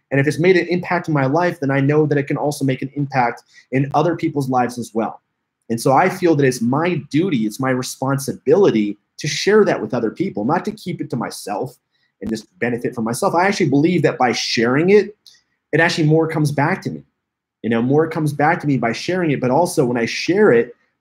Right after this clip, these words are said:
I integrate it more into myself as well. 'Cause one of the best ways to really integrate something in yourself is when you teach it, and you have to become so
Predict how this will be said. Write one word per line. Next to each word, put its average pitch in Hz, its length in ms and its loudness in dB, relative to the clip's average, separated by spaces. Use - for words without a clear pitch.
I 135 280 0
integrate 143 460 0
it 107 100 -4
more 110 180 -4
into 110 160 -8
myself 104 420 -8
as 92 120 -12
well. - 320 -2
'Cause 127 100 -2
one 147 140 2
of 139 40 2
the 135 60 2
best 160 300 0
ways 151 220 2
to 143 100 -2
really 135 340 2
integrate 139 440 0
something 120 340 -4
in 110 60 -2
yourself 151 540 -6
is 113 120 -4
when 123 100 0
you 110 100 0
teach - 400 -8
it, - 200 -4
and 120 100 0
you 117 80 0
have 147 220 2
to 151 80 -2
become 131 580 0
so 196 580 2